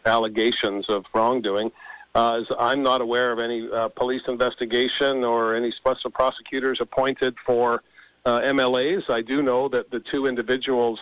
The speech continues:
that, uh, are on administrative leave, the clerk and the sergeant at arms, are under investigation, and there are special prosecutors. Uh, I would have thought that the speaker and his assistant would have kept it at that.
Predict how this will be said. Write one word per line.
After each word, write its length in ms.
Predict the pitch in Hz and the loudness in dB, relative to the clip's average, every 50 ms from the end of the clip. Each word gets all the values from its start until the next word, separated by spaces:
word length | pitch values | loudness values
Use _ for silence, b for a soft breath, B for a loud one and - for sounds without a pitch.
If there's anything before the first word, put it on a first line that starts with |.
| - - | -4 -2
that, 200 | 127 117 110 - - - - | 0 0 -2 -4 -8 -4 -2
uh, 320 | 120 110 110 110 110 110 | 0 0 2 0 0 0
are 260 | 107 107 117 117 113 | 0 0 2 2 2
on 320 | 117 123 123 123 117 113 113 | 2 2 0 0 -2 -2 -4
administrative 640 | 110 110 113 127 123 120 - - 127 123 113 110 107 | -4 -2 -2 -2 0 0 0 2 0 0 0 0 2
leave, 320 | 117 127 139 147 147 131 | 2 4 4 4 2 2
the 100 | - - | 0 -2
clerk 400 | - - - 139 139 117 - - | -2 2 2 2 2 2 0 -2
and 180 | 123 113 113 110 | -4 -2 0 -2
the 180 | 113 110 113 - B B B B B B B | -2 -2 -4 -6 B B B B B B B
sergeant 400 | - - 151 139 135 123 131 123 | -2 2 2 2 2 2 0 0
at 140 | 120 113 117 | 2 2 4
arms, 440 | 127 143 151 131 117 120 127 127 - - | 4 4 2 2 -2 -4 -6 -6 -2 0
are 260 | 117 127 143 151 131 | 2 4 4 2 0
under 220 | 120 117 120 120 | -2 -2 -4 -4
investigation, 760 | 117 113 123 127 - - 131 117 131 143 143 - 175 151 131 | -2 -2 -4 -4 -4 -6 -4 -2 -2 -2 -2 -2 -2 0 0
and 100 | 120 113 | 0 0
there 120 | 120 117 127 | 2 2 2
are 140 | 131 131 127 | 2 2 0
special 340 | - - 131 127 - 135 | -2 -2 -4 -2 -2 -4
prosecutors. 680 | 120 - 131 135 143 - _ - 131 113 110 95 - - | -2 0 -2 -2 -2 -4 _ -8 -8 -6 -6 -6 -4 -2
Uh, 120 | 107 107 | 0 0
I 160 | 107 101 110 123 | 2 0 0 0
would 200 | 127 123 120 113 | 0 0 -2 -2
have 80 | 107 | -2
thought 340 | - - 120 120 123 - - | -2 0 0 0 0 -2 -2
that 160 | - 110 - | -6 -6 -6
the 60 | 113 | -8
speaker 500 | 110 - - 127 117 - 117 113 113 113 | -14 -8 -8 -6 -2 0 2 2 2 2
and 140 | 113 110 110 | 0 0 -2
his 240 | 117 110 107 107 - | -2 -2 -2 -2 -6
assistant 440 | 107 - - 123 113 - - 110 110 | -8 -4 -4 -4 -2 -2 -2 -2 0
would 120 | 120 117 | 0 0
have 120 | 110 104 - | 0 -2 0
kept 260 | - 139 131 - - | 0 0 0 2 0
it 80 | 123 113 | 0 0
at 100 | 107 - | 0 2
that. 280 | - 135 160 202 - | 2 2 2 2 -2